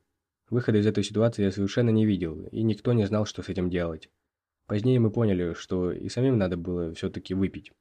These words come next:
Просто перенесли бы это всё спокойнее. Но тогда мысли даже такое не допустили. Позвонил Светке, предупредил, что приеду.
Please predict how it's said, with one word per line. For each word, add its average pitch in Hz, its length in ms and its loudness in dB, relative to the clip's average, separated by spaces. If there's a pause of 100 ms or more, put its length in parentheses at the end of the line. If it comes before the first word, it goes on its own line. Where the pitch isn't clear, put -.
(320)
Просто 127 260 -4
перенесли 101 380 -2
бы 101 100 0
это 90 400 -2
всё 92 140 -6
спокойнее. - 680 -6 (420)
Но 104 120 0
тогда 104 240 4
мысли 107 340 2
даже 87 220 -4
такое 90 300 -2
не 90 100 0
допустили. 85 560 -6 (1000)
Позвонил 123 360 2
Светке, 87 480 -4
предупредил, 92 440 0
что - 160 -6
приеду. 85 540 -4